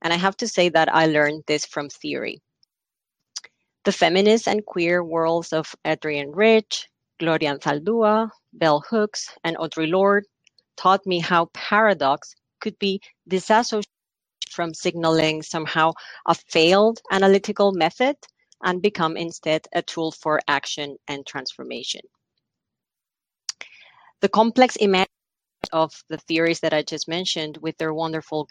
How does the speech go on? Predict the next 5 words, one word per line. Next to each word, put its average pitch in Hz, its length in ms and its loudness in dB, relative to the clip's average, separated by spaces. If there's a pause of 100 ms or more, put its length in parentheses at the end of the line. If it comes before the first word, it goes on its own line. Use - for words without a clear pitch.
gaps, 160 520 2 (120)
the - 80 -16
contradictions, 165 1080 -6
the - 120 -12
juxtapositions, 170 1040 -4